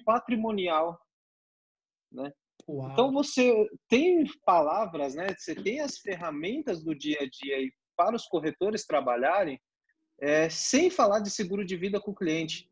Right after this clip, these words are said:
Speaker 1: E aí, de novo, sem falar de morte. Por mais que alguns, é, alguns corretores não gostam de falar de morte com o cliente, né? Acha que isso vai impactar, vai assustar muito, mas é a única certeza que a gente tem na nossa vida, né?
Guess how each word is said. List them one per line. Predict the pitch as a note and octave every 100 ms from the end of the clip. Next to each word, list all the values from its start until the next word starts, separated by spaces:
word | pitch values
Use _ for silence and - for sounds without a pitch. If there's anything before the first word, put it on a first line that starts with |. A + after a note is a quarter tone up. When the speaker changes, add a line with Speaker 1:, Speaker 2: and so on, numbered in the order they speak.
| _
Speaker 1:
E | E3
aí, | F#3
de | G3
novo, | F#3+ F#3 D#3 C#3
sem | - - B3
falar | - F#3 F#3
de | F#3 F3+
morte. | D3+ C#3+ C#3+ - - - _ _ _ _ _ -
Por | F#3+ F#3+
mais | A3 B3+ -
que | - F#3+
alguns, | F3+ D#3 E3 G#3 F#3+ - - - C#3
é, | C#3 C#3 C3+ C3+ C3+ B2+ B2+ -
alguns | C#3+ D3 G3 -
corretores | E3+ D#3 C#3+ D3+ F3 D#3 D3+
não | F#3+
gostam | C#3+ D#3 F3+ - B2+
de | A#2+
falar | C3+ C3+ C3
de | C3 C3
morte | D3+ D3 -
com | _
o |
cliente, | - B2 E3+ G3+ - _ _ _ _ _ _
né? | A2+ C3+ B2+ A2 A2 -
Acha | B2 C3 C3
que | - C3
isso | -
vai | C#3
impactar, | C3+ C3+ - - B2 D3
vai | A#2+ B2
assustar | - - B2+ A#2
muito, | C#3 G#3 G#3 A#2+ - - _ _ _ _
mas | C4+ D4+
é | D#4+
a |
única | D4 D4+
certeza | D#4 C#4 B3+ B3
que | C4
a |
gente | B3 B3+ -
tem | B3
na | B3
nossa | A#3+ B3 G#3
vida, | F3+ A3+ D3+
né? | C3+ C#3+